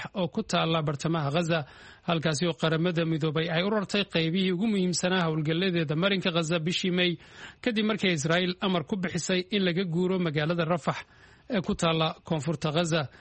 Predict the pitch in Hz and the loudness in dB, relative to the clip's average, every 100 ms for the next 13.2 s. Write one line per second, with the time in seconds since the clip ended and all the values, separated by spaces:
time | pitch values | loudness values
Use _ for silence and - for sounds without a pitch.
0 | - - - 160 151 156 139 180 165 160 | -20 -14 -4 -2 0 0 -2 0 2 2
1 | 175 165 165 156 156 156 175 190 180 147 | 2 0 0 0 0 0 0 0 0 0
2 | 180 143 165 185 185 165 160 165 160 151 | 0 0 0 0 0 -2 0 0 0 0
3 | 165 185 - 196 - 170 147 185 160 180 | 0 0 0 0 0 0 0 0 2 2
4 | 165 147 185 180 180 175 - - - - | 2 0 2 2 2 -2 -8 -20 -20 -10
5 | - 254 226 180 190 - 160 185 190 165 | -2 0 2 0 0 -2 0 2 2 0
6 | 147 185 190 - 180 180 180 180 175 175 | 0 0 0 2 2 2 0 -2 -2 0
7 | 165 151 147 156 139 143 170 143 - - | 0 0 0 -2 0 0 0 -2 -8 -20
8 | - - - - 165 - 196 175 185 180 | -20 -20 -16 -4 -4 0 0 0 0 0
9 | 185 185 160 147 143 202 180 185 - 180 | -2 0 0 0 -2 0 0 0 0 0
10 | 185 190 180 175 185 165 156 143 - 160 | 2 0 0 0 0 0 0 0 0 0
11 | 147 151 170 202 202 190 180 185 156 - | 0 0 0 0 0 0 2 2 0 0
12 | 160 190 175 170 165 185 185 165 156 151 | 0 -2 0 0 2 2 0 0 0 0
13 | 151 | 0